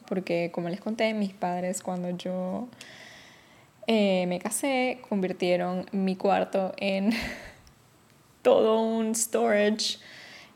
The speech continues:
y estoy como compartiendo espacio con mi hermano y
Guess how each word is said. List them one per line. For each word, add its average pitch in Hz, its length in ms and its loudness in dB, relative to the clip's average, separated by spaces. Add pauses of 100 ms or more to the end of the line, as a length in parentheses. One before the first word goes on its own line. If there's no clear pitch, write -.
(100)
y 185 680 2 (1300)
estoy 196 280 -4
como 185 260 0
compartiendo 185 1200 0
espacio 190 540 -6
con 196 140 -2
mi 196 80 -2
hermano 254 840 0
y 185 440 -2